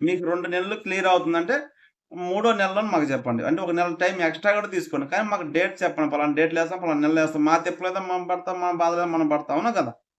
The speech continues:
ఇలాగ నేను చ-, అడగడం జరిగింది. వాళ్ళు కూడా మనకు సమాధానం చెప్పారు. ఇరవై ఒకటి, ఇరవై రెండో తేదీ దాకా వెయిట్ చేయండి ఫ్రెండ్స్, అప్పుడు దాకా. అలాగనేసి మూడు వందల అరవై రూపాయలు కట్టినోడు కూడా నాకు కాల్ చేస్తే నేను ఏం సమాధానం చెప్పాలి, మీరే చెప్పండి. ఓకే,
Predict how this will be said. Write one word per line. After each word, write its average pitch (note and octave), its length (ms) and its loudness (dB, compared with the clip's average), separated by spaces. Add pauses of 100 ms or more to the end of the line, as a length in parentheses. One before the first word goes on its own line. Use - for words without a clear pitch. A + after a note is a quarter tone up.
(540)
ఇలాగ F#3+ 240 2
నేను F3+ 220 2
చ-, E3+ 260 2
అడగడం E3 360 2
జరిగింది. D#3+ 320 2
వాళ్ళు D#3 200 0
కూడా D#3 140 -2
మనకు D3 160 -2
సమాధానం C#3+ 380 -2
చెప్పారు. C#3 300 -2
ఇరవై D3 260 2
ఒకటి, D#3 200 0
ఇరవై D#3 120 -2
రెండో D3 160 4
తేదీ C#3+ 200 -6
దాకా D#3 160 0
వెయిట్ D3+ 220 2
చేయండి D3 200 2
ఫ్రెండ్స్, F#3+ 280 -4 (460)
అప్పుడు C3 220 -4
దాకా. C3 260 0 (340)
అలాగనేసి F3 640 4 (320)
మూడు F3 360 2
వందల F#3+ 240 0
అరవై F3 200 4
రూపాయలు E3 300 2
కట్టినోడు D#3 380 4
కూడా D#3+ 160 4
నాకు D#3+ 180 2
కాల్ D3 260 6
చేస్తే D3 260 0
నేను C#3+ 180 0
ఏం D3 180 0
సమాధానం D3 460 -2
చెప్పాలి, B2 360 -6 (840)
మీరే C#3+ 260 2
చెప్పండి. A#2+ 420 -4 (1040)
ఓకే, C3+ 240 -2